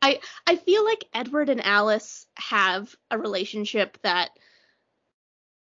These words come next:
is, Edward doesn't have with other members of the family. I feel like they were very, very close. So, you know, even if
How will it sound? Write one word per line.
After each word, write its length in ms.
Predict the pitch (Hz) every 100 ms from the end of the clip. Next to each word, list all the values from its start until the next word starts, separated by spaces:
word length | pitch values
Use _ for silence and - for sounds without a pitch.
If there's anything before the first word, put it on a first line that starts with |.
| _ -
is, 160 | 262 -
Edward 360 | 196 247 240
doesn't 240 | 220 220 226
have 240 | 226 202
with 160 | 202 202
other 220 | 196 202 185
members 420 | 165 165 170 180
of 120 | 151
the 80 | 202
family. 360 | 202 170 180
I 80 | 185
feel 180 | - 254
like 140 | 254
they 120 | 226 208
were 140 | 196
very, 320 | 196 170 160
very 300 | 202 156 160
close. 380 | - 180 139 202
So, 480 | - 220 196 190 - - _ _ _
you 100 | 240
know, 220 | 226 202 -
even 300 | 247 247 233
if 420 | 233 - -